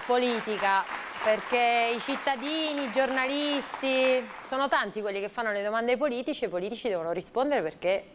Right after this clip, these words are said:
devono rispondere del proprio operato di fronte alla pubblica opinione. E poi non va questa coazione a ripetere della querela temeraria.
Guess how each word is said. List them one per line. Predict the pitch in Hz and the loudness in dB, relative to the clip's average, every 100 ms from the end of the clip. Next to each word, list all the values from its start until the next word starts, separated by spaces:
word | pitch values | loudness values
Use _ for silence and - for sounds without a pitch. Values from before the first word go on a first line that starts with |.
| - | -6
devono | 165 156 165 | -4 -2 -2
rispondere | 170 - - 254 311 190 | -2 -2 2 2 4 2
del | 165 | 0
proprio | 156 214 196 180 | 0 0 2 2
operato | 165 220 208 175 202 254 | 2 2 2 -2 -2 -4
di | 190 | -4
fronte | - 170 180 | -8 -10 -2
alla | 190 | -2
pubblica | 175 165 170 156 | -2 -2 -2 -2
opinione. | 151 156 135 - - - - - - | -4 -8 -10 -18 -20 -18 -16 -16 2
E | 240 | 2
poi | 233 - | 4 2
non | 339 220 | 2 0
va | 190 220 240 214 | 2 2 2 -2
questa | - 190 - - 185 170 165 160 156 156 151 147 147 - - - - - - | -6 -8 -8 -8 -4 0 0 0 0 -2 -4 -4 -6 -10 -20 -20 -20 -20 -6
coazione | - 180 180 - 240 233 233 | 4 4 4 -2 0 2 0
a | |
ripetere | 185 180 180 190 208 202 185 165 | 0 0 2 4 4 4 2 2
della | 160 160 | 0 -2
querela | 175 170 170 175 170 160 | 0 2 4 4 2 0
temeraria. | 160 165 160 143 - 135 - | -2 -2 -4 -4 -10 -16 -16